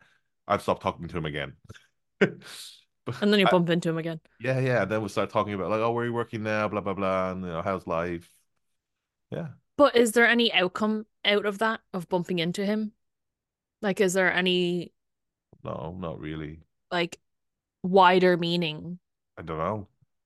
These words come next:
Speaker 2: 'Cause you made, like, a friendship, a good friendship out of Sisko, bumping into Sisko.
Speaker 1: Mm.
Speaker 2: I guess
Speaker 1: I
Speaker 2: there was no meaning for Mum to find out that Apee was her cousin, but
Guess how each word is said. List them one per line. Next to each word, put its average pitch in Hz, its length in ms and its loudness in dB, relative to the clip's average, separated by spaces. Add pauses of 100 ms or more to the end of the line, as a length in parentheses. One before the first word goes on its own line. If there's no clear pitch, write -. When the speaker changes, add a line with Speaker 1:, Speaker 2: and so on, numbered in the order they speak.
(220)
Speaker 2:
'Cause 220 180 6
you 247 80 6
made, 240 220 6
like, 214 160 4
a 190 80 0
friendship, 208 480 2
a 185 40 -2
good 196 160 2
friendship 190 460 0 (240)
out 180 200 2
of 165 220 -8 (140)
Sisko, 170 480 0
bumping 170 240 0
into 165 160 -4
Sisko. 160 420 -4 (220)
Speaker 1:
Mm. 95 400 -2 (1500)
Speaker 2:
I - 60 0
guess 247 220 4
Speaker 1:
I 240 60 4
Speaker 2:
there 226 100 6
was 190 160 4
no 196 120 2
meaning 170 380 0
for 165 160 -6
Mum 156 320 -2
to 156 220 -4
find 156 420 0
out 151 200 4
that 147 160 2
Apee 165 400 0
was 147 240 -2
her 127 100 -6
cousin, 156 540 -4
but 143 180 2